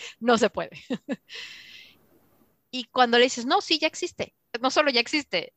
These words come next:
es una de las, de las fintech más grande en Latinoamérica. Es cuando dices, "Guau", ¿no? Eh, los viajes a la luna, eh,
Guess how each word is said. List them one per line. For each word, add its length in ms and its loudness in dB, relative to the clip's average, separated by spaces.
es 200 -2
una 240 2
de 100 2
las, 400 -2
de 140 -4
las 180 0
fintech 360 -2
más 300 4
grande 320 2
en 80 2
Latinoamérica. 800 -6
Es 120 -10
cuando 240 4
dices, 280 -2
"Guau", 480 -10
¿no? 300 -4
Eh, 220 -10
los 180 -8
viajes 300 -2
a 60 0
la 140 -2
luna, 680 2
eh, 120 -8